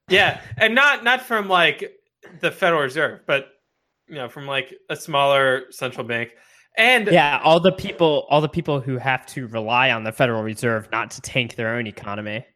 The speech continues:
Speaker 1: Yes, exactly. Uh, who would otherwise be holding U S dollars, uh, wising up and, uh, seeing that there's a, a new game in town.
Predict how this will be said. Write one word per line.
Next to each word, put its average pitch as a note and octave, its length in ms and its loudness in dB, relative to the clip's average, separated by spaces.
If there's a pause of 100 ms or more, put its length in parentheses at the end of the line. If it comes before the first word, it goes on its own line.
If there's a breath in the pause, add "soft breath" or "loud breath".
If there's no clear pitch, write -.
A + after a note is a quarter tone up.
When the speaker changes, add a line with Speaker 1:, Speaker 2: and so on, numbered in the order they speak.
Speaker 1:
Yes, D#3 580 0
exactly. B2+ 800 -4
Uh, C3 340 -2
who D3+ 140 -6
would D#3 140 -2
otherwise F3+ 520 2
be D#3+ 120 -2
holding E3+ 440 2
U D#3+ 140 -2
S D3 160 0
dollars, C3+ 680 0 (320 soft breath)
uh, B2+ 320 4 (300)
wising D#3 560 0
up C3+ 420 0 (320)
and, C3 480 -2
uh, B2 220 0
seeing C3 380 -4
that B2 160 -6
there's B2 260 -2
a, B2 240 0
a C3 80 -2
new B2 220 -4
game A#2 200 -2
in G#2+ 80 -12
town. A2 300 -8